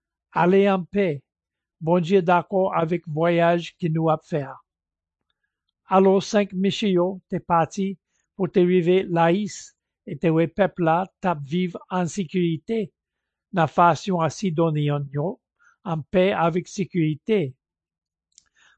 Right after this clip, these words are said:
Paske pa t gen okenn chèf ki t ap imilye yo pou anyen nan peyi a, yo te lwen Sidonyen yo, e yo pa t gen okenn relasyon avèk lòt moun. Le yo te retounen vè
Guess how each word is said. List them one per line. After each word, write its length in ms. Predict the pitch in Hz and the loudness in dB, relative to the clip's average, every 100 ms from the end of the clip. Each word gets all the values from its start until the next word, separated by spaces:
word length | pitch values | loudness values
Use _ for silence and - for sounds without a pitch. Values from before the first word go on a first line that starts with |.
| - | -2
Paske 280 | 175 156 196 | 0 0 -4
pa 220 | - 190 | 2 0
t 140 | - 190 | 4 2
gen 180 | 196 | 2
okenn 400 | 185 180 214 185 170 | 0 -2 -2 -2 -2
chèf 380 | - 190 170 _ - | 0 0 0 _ -10
ki 120 | 190 | -6
t 140 | - | 0
ap 140 | 170 - | 0 0
imilye 600 | 285 175 165 151 151 147 143 | -6 -2 0 0 0 0 0
yo 220 | 160 214 _ _ _ _ | -4 -6 _ _ _ _
pou 160 | 190 165 | -2 0
anyen 400 | 160 143 165 156 | 2 2 0 0
nan 160 | 147 - | -2 -2
peyi 320 | 151 135 139 | -4 -2 -4
a, 100 | 185 214 _ _ _ _ 185 | -6 -10 _ _ _ _ -6
yo 100 | 160 | -2
te 260 | 185 170 | 0 0
lwen 480 | 175 160 156 180 190 | 0 -2 0 2 0
Sidonyen 720 | - 208 160 156 147 143 139 139 | -2 -4 0 0 0 -2 -4 -4
yo, 220 | 165 233 _ _ _ _ | -6 -6 _ _ _ _
e 100 | 185 165 | -2 0
yo 80 | |
pa 220 | 160 202 180 | 0 -2 -2
t 80 | 180 | 0
gen 220 | 180 196 | 0 0
okenn 500 | 185 185 - 196 190 | -2 -6 -2 -4 -4
relasyon 800 | 185 180 175 170 151 - 180 175 - | -2 2 4 4 2 -2 -4 -4 -4
avèk 380 | 165 165 - | -4 -4 -6
lòt 260 | 160 160 156 | -2 -2 -2
moun. 300 | 185 226 143 120 _ _ _ _ _ _ _ _ _ _ _ - | -4 -4 -6 _ _ _ _ _ _ _ _ _ _ _ _ -4
Le 200 | 175 196 | 4 4
yo 80 | 196 | 6
te 160 | 220 190 | 4 4
retounen 480 | 180 196 190 175 156 | 4 0 0 0 2
vè 160 | 170 | 0